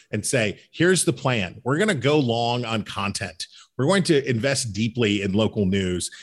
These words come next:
and we're gonna have to weather this storm," which is what they should have done, but they didn't. And as a result,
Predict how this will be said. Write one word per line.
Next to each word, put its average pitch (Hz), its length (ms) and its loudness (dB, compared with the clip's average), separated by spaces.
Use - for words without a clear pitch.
and 110 60 0
we're 123 80 2
gonna 135 100 2
have 131 80 -2
to 127 80 -2
weather 104 320 0
this 92 200 -4
storm," 101 300 -4
which - 160 -4
is 147 80 -4
what 165 100 2
they 175 80 2
should 208 220 2
have 113 100 0
done, 110 320 -2
but 127 100 -2
they 139 80 2
didn't. 131 540 0
And 127 100 0
as 160 220 0
a 170 40 2
result, 117 560 2